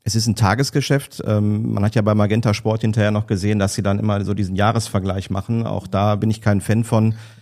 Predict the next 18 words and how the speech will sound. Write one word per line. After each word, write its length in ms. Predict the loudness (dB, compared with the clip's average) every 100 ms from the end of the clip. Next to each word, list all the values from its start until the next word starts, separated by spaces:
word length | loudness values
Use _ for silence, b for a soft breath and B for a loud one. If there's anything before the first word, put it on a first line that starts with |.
| B -12
weil 560 | 0 2 4 2 0 -8
es 120 | -2
bringt 200 | 0 2
ja 80 | 0
nichts, 260 | -2 -4
ne? 140 | -4 -2
Du, 100 | -4 -4
eine 140 | 0 0
Saison 260 | 2 2
fängt 180 | 2 2
neu 200 | 2 2
an 260 | 2 0 0
und 420 | 0 0 0 -2
daran 260 | 0 2
wird 100 | 0
ja 80 | -2
jetzt 160 | -2 -2
gemessen. 460 | -2 0 -2 -4